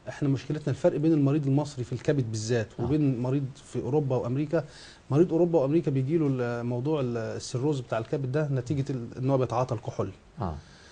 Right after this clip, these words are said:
Speaker 1: فلما يوقف الكحول ويتزرع له خلايا جذعيه تقوم ت-، ترجع تاني الكبد يشتغل من جديد، او هي تشتغل تؤدي وظائف كبديه تاني، ت-، ت-،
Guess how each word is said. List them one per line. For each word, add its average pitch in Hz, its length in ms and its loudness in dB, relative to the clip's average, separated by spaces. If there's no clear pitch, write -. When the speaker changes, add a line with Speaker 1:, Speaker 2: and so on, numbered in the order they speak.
Speaker 1:
فلما 156 340 8
يوقف 160 280 6
الكحول 139 460 0
ويتزرع 127 600 0
له 143 80 2
خلايا 139 280 0
جذعيه 127 460 0
تقوم 139 340 -2
ت-، - 260 -6
ترجع 131 360 0
تاني 131 240 2
الكبد 123 380 -2
يشتغل 120 440 -2
من 131 140 2
جديد، 131 280 0
او 123 140 2
هي 160 140 12
تشتغل 139 420 2
تؤدي 127 320 -2
وظائف 127 380 0
كبديه 123 400 0
تاني، 139 240 2
ت-، 139 160 -4
ت-، 113 240 -4